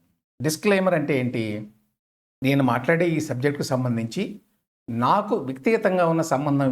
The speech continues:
ఇది అని చెప్పి వెల్లడి చేయటం, అది జర్నలిస్టిక్ ఇంటిగ్రిటీకి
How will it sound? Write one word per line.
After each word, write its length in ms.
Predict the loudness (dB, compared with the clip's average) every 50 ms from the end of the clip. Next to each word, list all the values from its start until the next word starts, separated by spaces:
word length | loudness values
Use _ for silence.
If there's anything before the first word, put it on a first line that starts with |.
| 0 0
ఇది 160 | 2 2 0 0
అని 100 | -2 -4 -6
చెప్పి 240 | -8 -4 -2 0 0 0 -2 -6 -12 -20 -20 _ _ _ _ _ _ _ _ _ _ _ _ -6
వెల్లడి 340 | 0 0 2 2 2 0 0 0
చేయటం, 300 | 0 0 0 -2 -4 -6 -8 -12 _ _ _ _ _ _ _ _ _ _ _ _ _ _ -2
అది 240 | 0 2 2 2 2 2 0 0 -2 -4 -8 -14 -16 -20 _ _ _ _ _ _ -16
జర్నలిస్టిక్ 640 | -8 -2 0 0 2 2 2 0 0 -2 -4 -4 -2 -2
ఇంటిగ్రిటీకి 520 | 0 0 0 2 2 0 2 0 0 0